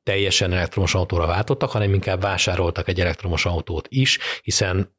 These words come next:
belefért nekik az, hogy második, harmadik autóként legyen egy ilyen, és a városban való közlekedésben ki tudták váltani, ö, a, a benzines vagy dízel autójukat.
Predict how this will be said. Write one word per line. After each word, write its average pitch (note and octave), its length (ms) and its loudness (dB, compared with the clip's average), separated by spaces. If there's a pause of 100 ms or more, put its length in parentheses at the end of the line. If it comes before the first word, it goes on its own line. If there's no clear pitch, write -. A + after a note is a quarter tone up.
belefért F#2+ 560 -2
nekik F#2 280 -4
az, F2+ 160 0
hogy F2+ 140 -2
második, F2+ 420 0
harmadik F2+ 460 0
autóként F2 640 -2
legyen F2+ 240 0
egy E2 180 -2
ilyen, D#3 220 2
és B2+ 120 2
a C3 60 2
városban F2 500 -2
való E2+ 240 -2
közlekedésben G#2 880 0 (180)
ki - 140 -2
tudták F#2 400 -4
váltani, F2 540 0 (280)
ö, G2+ 120 -2
a, F2 380 0 (200)
a E2+ 380 0 (200)
benzines F2 460 0
vagy F2 180 -2
dízel E2 520 0
autójukat. E2 600 -6